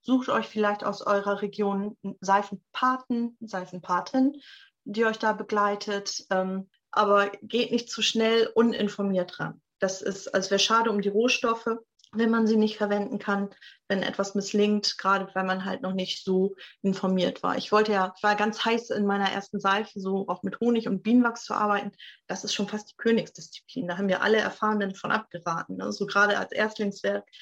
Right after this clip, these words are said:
lasst das bloß, es wäre zu schade für die Rohstoffe, wenn die verbrennen und die Seife ist dann nicht tauglich. Hört dann auch auf den Rat von so erfahrenen Siedern und Siederinnen. Äh, die wissen, was sie tun.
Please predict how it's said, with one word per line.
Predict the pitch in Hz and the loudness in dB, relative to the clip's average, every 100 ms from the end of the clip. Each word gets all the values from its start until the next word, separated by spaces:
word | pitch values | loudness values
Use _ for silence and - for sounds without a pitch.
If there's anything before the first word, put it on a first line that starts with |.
| - | -6
lasst | 185 214 220 | -2 0 -2
das | 214 | -4
bloß, | - 214 214 | 0 0 0
es | - - | -2 2
wäre | 208 | 2
zu | 214 - | 2 -4
schade | - 202 202 | 0 2 0
für | - | -4
die | 185 180 | -10 -2
Rohstoffe, | 208 220 - 202 202 | 0 0 0 -4 -2
wenn | 202 196 202 | -2 0 0
die | 202 | 0
verbrennen | 202 202 - 202 208 208 | -2 -8 -2 0 2 2
und | 185 190 | 0 0
die | |
Seife | 190 190 196 196 | 2 2 0 -6
ist | - | -8
dann | 190 | -6
nicht | 190 - | -6 -2
tauglich. | 208 214 220 220 - - - _ _ - | 0 0 0 -8 -10 -20 -20 _ _ 0
Hört | 349 302 | 0 2
dann | 196 | 2
auch | 180 185 | 0 -2
auf | 175 | -4
den | - 185 | -2 0
Rat | 185 190 190 - | 4 4 2 -2
von | 190 | -2
so | 196 | 0
erfahrenen | 175 - 208 190 196 202 202 196 | 0 -2 -2 -2 0 0 0 -2
Siedern | 202 202 202 202 | -2 0 0 -2
und | 196 | -6
Siederinnen. | 190 202 208 233 - - - - _ | -2 0 2 -2 -4 -16 -16 -20 _
Äh, | 214 208 | 4 6
die | 208 208 | 4 2
wissen, | 247 220 185 | 2 2 2
was | 175 | 0
sie | 185 160 | -4 -10
tun. | - 190 202 254 | -8 -4 -2 -4